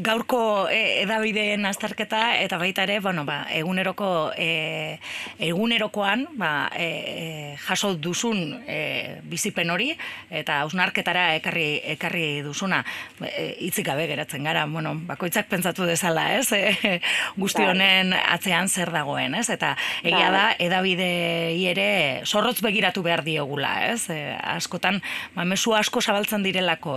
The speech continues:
Speaker 1: e, e, bide okerretik.
Speaker 2: Hori da, e, eta hedabideen, e,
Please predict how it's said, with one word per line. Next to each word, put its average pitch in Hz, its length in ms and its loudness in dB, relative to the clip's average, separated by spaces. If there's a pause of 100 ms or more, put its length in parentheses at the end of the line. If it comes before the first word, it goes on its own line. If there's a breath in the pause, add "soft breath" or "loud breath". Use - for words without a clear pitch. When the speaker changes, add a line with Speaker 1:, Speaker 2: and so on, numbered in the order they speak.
Speaker 1:
e, 143 800 -6 (240)
e, 143 100 -10 (300)
bide 165 320 0
okerretik. 147 640 -6 (840 loud breath)
Speaker 2:
Hori 196 180 8
da, 202 200 6 (100)
e, 175 300 4 (100)
eta 196 160 -4
hedabideen, 185 440 0
e, 196 240 -2